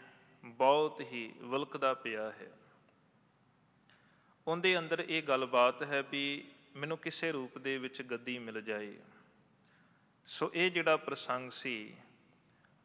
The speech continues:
ਆਪ ਜੀ ਨੇ ਪਿਛਲਿਆਂ ਦੀਵਾਨਾਂ ਦੇ ਵਿੱਚ ਸਰਵਨ ਕੀਤਾ ਸੀ ਵੀ ਉਹਨੇ ਚਿੱਠੀ ਲਿਖੀ ਹੈ ਜਹਾਂਗੀਰ ਬਾਦਸ਼ਾਹ ਲਾਹੌਰ ਪਹੁੰਚਦਾ ਹੈ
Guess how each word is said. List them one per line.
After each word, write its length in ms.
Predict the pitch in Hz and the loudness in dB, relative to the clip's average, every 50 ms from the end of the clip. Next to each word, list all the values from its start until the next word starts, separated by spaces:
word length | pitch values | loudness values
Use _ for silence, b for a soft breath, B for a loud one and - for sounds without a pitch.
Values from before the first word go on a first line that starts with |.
| _ _ | _ _
ਆਪ 280 | 135 131 135 135 - - | 6 6 6 6 0 -4
ਜੀ 80 | 143 | -4
ਨੇ 120 | 143 143 139 | -4 -4 -4
ਪਿਛਲਿਆਂ 440 | - - - - 160 151 151 147 147 | -6 -6 -4 -4 -4 -2 -2 -2 -2
ਦੀਵਾਨਾਂ 460 | 139 131 123 127 127 127 131 131 131 | -2 -2 0 0 0 0 0 -2 -2
ਦੇ 120 | 127 131 | -2 -4
ਵਿੱਚ 240 | 123 120 123 127 131 | -4 -4 -8 -8 -8
ਸਰਵਨ 420 | 123 - - 123 120 120 123 123 | -10 -6 -4 -4 -4 -4 -6 -10
ਕੀਤਾ 420 | 120 - - 117 110 - - 127 123 | -12 -10 -10 -10 -6 -2 -2 -2 -2
ਸੀ 200 | 123 - 131 123 | -2 -6 -10 -10
ਵੀ 180 | 120 127 123 | -8 -8 -8
ਉਹਨੇ 320 | - - 123 123 120 120 120 | -6 -6 -8 -6 -8 -8 -10
ਚਿੱਠੀ 400 | 120 - 143 - - - 135 123 | -10 -12 -16 -16 -10 -8 -8 -6
ਲਿਖੀ 420 | 117 120 120 - - 131 127 123 | -6 -8 -10 -10 -8 -8 -8 -6
ਹੈ 160 | 120 120 117 | -6 -6 -6
ਜਹਾਂਗੀਰ 500 | 120 120 120 117 123 120 120 117 120 120 | -4 -4 -4 -4 -4 -8 -6 -6 -6 -6
ਬਾਦਸ਼ਾਹ 640 | 117 117 123 117 113 110 - - - 127 123 117 113 - - - - b b b b b b b b b b b b _ _ 131 | -4 0 2 2 2 0 -2 -6 -2 0 0 0 -2 -4 -10 -20 -20 b b b b b b b b b b b b _ _ -6
ਲਾਹੌਰ 520 | 127 127 135 139 127 131 127 127 131 139 | -2 4 4 6 6 8 6 6 6 2
ਪਹੁੰਚਦਾ 600 | 131 - 139 143 151 151 - 147 135 139 135 135 | -2 -2 -4 -4 -4 -4 -8 -2 2 2 2 2
ਹੈ 320 | 127 120 113 110 110 110 | 0 -4 -6 -6 -8 -12